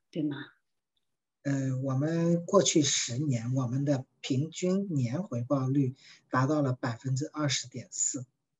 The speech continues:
Speaker 2: 啊，
Speaker 1: 嗯。
Speaker 2: 这个和这个近十年以来，我们说标普五百、S P Y五百的回报率是百分之十三点六，也就是我们团队的这个投资回报，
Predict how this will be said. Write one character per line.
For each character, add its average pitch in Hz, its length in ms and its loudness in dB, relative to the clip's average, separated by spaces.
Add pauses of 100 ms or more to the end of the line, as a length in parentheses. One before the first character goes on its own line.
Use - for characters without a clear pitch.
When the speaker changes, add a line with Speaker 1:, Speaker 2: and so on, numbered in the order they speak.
(300)
Speaker 2:
啊， 113 120 -10
Speaker 1:
嗯。 143 400 -2
Speaker 2:
这 196 220 -2
个 151 200 4
和 131 280 -2
这 151 160 2
个 147 120 -2
近 151 220 -4
十 - 260 0
年 147 320 4
以 113 100 -2
来， 107 380 -2
我 127 80 -4
们 127 120 -2
说 143 180 -2
标 185 240 0
普 185 260 -8
五 147 120 -2
百、 127 180 -4 (480)
S 170 180 4
P 170 160 2
Y 165 200 2
五 147 260 0
百 120 260 -2
的 127 200 -4 (280)
回 123 140 -2
报 143 220 2
率 135 260 0 (420)
是 - 200 2
百 120 240 2
分 139 160 0
之 143 100 0
十 139 240 0
三 143 320 0
点 123 240 -6
六， 151 260 0 (840)
也 127 140 0
就 165 160 4
是 165 160 0
我 127 280 -4
们 147 200 4
团 127 260 -2
队 160 220 6
的 131 100 2
这 143 140 2
个 127 140 2
投 120 260 -6
资 135 160 0
回 120 200 -2
报， 120 300 -2